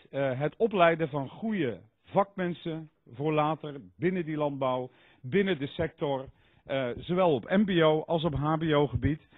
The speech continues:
dat die steeds meer en beter met het bedrijfsleven gaan samenwerken. Dit is daar een vorm van. Deze dagen, die organiseren we samen met het bedrijfsleven om jullie,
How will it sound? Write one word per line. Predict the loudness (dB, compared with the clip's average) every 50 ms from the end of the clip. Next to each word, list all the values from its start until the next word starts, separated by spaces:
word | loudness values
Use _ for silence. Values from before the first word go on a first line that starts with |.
| -20 -20 -14 _
dat | -4 -4 -2
die | -2 -6
steeds | -6 2 4 6 6 6 4 0
meer | -2 0 0 2 2 0 0 -2 -4 -6 -4
en | -2 0 0 0 -2 -6 -10 _ _ _ _ _
beter | -4 2 4 6 6 6 6 2 0 -2 -2 -4 -6 -6
met | -4 -2 -2 -2
het | -2 -2
bedrijfsleven | -4 -2 -2 2 2 4 4 2 2 0 2 2 2 2 0 -2 -6 -8 -8 -12 _ _
gaan | _ -12 -12 -10
samenwerken. | -10 -8 -8 -6 -6 -6 -6 -6 -8 -8 -10 -12 -16 -20 -20 _ -18 -18 -18 -18 -20 -20 -20 _
Dit | 0 2 2 4
is | 4 6
daar | 6 6 6 6 4
een | 2 0
vorm | 4 4 6 6 6 6 4
van. | 4 2 2 2 0 -2 -4 -6 _ _ -20 -20 _ _ _ _ _ _ _ _ -10
Deze | -2 4 6 6 6 4 2 2
dagen, | 2 2 2 2 2 0 0 0
die | 0 2
organiseren | 2 2 2 2 0 0 0 0 0 0 0 0
we | -2 -2
samen | 0 0 2 2 2 2 0
met | 0 0 0
het | -2 -4
bedrijfsleven | -6 -4 -2 -2 -2 -2 -2 -4 -4 -4 -4 -4 -4 -6 -8
om | -6 -6 -4
jullie, | -2 2 2 2 2 2 -2 -6 -10